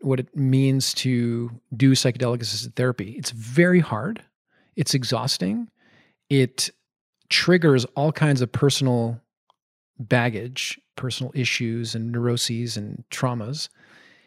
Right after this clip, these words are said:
And one really needs to be in community to do that properly. And I'm not talking about, like,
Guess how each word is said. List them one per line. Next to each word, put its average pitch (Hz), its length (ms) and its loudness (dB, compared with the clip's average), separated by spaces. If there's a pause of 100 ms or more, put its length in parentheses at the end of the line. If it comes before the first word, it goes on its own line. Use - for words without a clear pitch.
(180)
And 135 600 4 (300)
one 151 300 4
really 165 320 8
needs 147 320 4
to 131 80 0
be 123 140 2
in 117 100 2
community 123 680 -4 (300)
to 139 80 -2
do 127 380 2
that 110 400 -4
properly. 113 540 -8 (680)
And 135 400 4
I'm 196 140 4
not 254 320 0
talking 160 340 4
about, 123 260 2
like, 117 400 -2